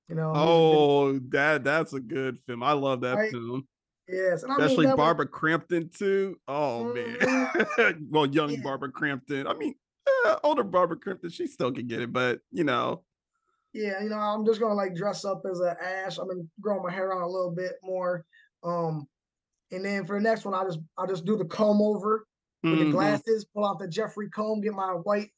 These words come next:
Speaker 1: uh, lab coat on. <laughs>
Speaker 2: <laughs>
Speaker 1: Yeah.
Speaker 2: Yes, sir. You know what? Me personally, I love music videos that have, like, the little stories. I mean, I, like, all the old school, like,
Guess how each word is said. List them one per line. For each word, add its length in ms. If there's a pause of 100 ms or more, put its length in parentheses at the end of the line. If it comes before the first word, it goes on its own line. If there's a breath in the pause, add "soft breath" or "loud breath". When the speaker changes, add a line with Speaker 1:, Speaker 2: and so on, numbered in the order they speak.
Speaker 1:
uh, 280 (220 loud breath)
lab 360
coat 280
on. 360 (120)
<laughs> 240
Speaker 2:
<laughs> 1400 (160)
Speaker 1:
Yeah. 680 (120)
Speaker 2:
Yes, 420
sir. 560 (360)
You 100
know 180
what? 260 (140)
Me 260
personally, 500
I 180
love 480 (160)
music 380
videos 400
that 140
have, 180
like, 220
the 80
little 160
stories. 420
I 80
mean, 160
I, 100 (120)
like, 360
all 160
the 140
old 260
school, 400
like, 440